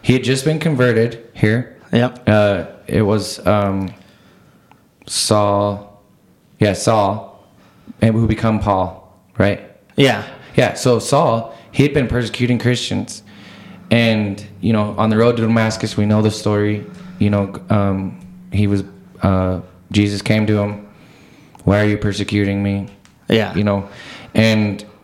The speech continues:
Speaker 1: it took a whole year for him studying with Barnabas to basically become someone who could teach and preach.
Speaker 2: Yeah.
Speaker 1: Am I, you know, do you, am I making the point here?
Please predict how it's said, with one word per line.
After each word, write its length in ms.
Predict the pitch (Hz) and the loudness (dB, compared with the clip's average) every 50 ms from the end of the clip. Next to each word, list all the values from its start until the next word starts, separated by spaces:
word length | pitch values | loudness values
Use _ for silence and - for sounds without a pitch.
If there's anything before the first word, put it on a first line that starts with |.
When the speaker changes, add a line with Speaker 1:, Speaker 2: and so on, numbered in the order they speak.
| - - | -2 0
Speaker 1:
it 160 | 117 110 - | 0 0 2
took 280 | - 123 123 110 - - | 2 0 2 2 2 0
a 100 | 90 104 | 0 0
whole 200 | 104 120 131 131 | 2 2 2 0
year 380 | 110 101 110 151 170 147 113 107 | 0 0 0 0 2 0 -2 -2
for 240 | - - 104 104 101 | -2 -2 -2 0 0
him 340 | 101 104 104 104 104 107 104 - - - - | 0 0 -2 -2 -2 -4 -6 -10 -16 -10 -8
studying 640 | - - - 113 113 117 117 113 110 110 120 117 - - | -4 0 2 2 2 2 2 2 0 -2 -4 -6 -6 -2
with 260 | 104 107 107 104 - - | 0 0 0 0 0 -2
Barnabas 720 | 104 107 117 131 127 110 101 98 101 101 - - - - - - - - - - - - - - _ _ - | 0 0 0 0 -2 -2 -2 -2 -4 -4 -8 -12 -14 -18 -20 -20 -20 -20 -20 -20 -20 -20 -20 -20 _ _ 0
to 360 | - 110 110 107 104 101 98 | 2 2 2 2 0 -2 -2
basically 840 | - 101 104 113 - 113 104 - - 104 104 101 98 98 95 - - - - _ _ _ | 0 0 0 0 0 -2 -4 -2 -2 0 0 0 0 -2 -4 -6 -10 -16 -20 _ _ _
become 360 | - 104 98 - 113 113 107 104 | 0 0 2 2 0 0 0 0
someone 320 | - - 110 107 104 101 | 0 0 0 2 0 0
who 120 | 98 104 101 | 0 -2 0
could 440 | - 107 98 92 - - - _ - | 0 0 -2 -2 -6 -14 -12 _ 0
teach 440 | 131 127 117 107 - - - - - - | 2 2 2 2 -2 -6 -10 -8 -2 -2
and 260 | 101 101 95 92 - | 0 0 0 0 0
preach. 520 | - 120 123 117 - - - - - - _ _ _ _ _ - - - - | 0 0 0 0 -2 -6 -12 -16 -16 -16 _ _ _ _ _ -20 -12 -2 0
Speaker 2:
Yeah. 280 | 131 117 104 90 - - - - _ _ _ _ _ _ _ _ _ _ _ _ _ _ - - - _ - | 2 2 2 -2 -6 -14 -20 -20 _ _ _ _ _ _ _ _ _ _ _ _ _ _ -12 -12 -12 _ 0
Speaker 1:
Am 120 | - 107 107 | 2 4 4
I, 180 | 104 101 98 - - - | 4 2 0 -4 -8 -4
you 100 | - 107 | -2 -2
know, 160 | 101 104 107 107 - - - - - - - 107 | 0 -2 -4 -8 -12 -18 -20 -20 -20 -14 -6 -4
do 80 | 117 | -2
you, 100 | 120 - - - - _ _ _ - - _ _ _ _ - | -2 -4 -6 -14 -20 _ _ _ -20 -20 _ _ _ _ -4
am 100 | 107 107 | -2 -2
I 60 | 107 | 0
making 340 | 110 110 107 - 110 107 104 | 0 0 -2 -2 -2 -2 -2
the 80 | 98 | -2
point 360 | 98 - - 107 107 110 110 | -4 -2 -2 0 0 0 -2
here? 300 | 110 107 107 110 113 113 | -4 -4 -2 -2 -2 -4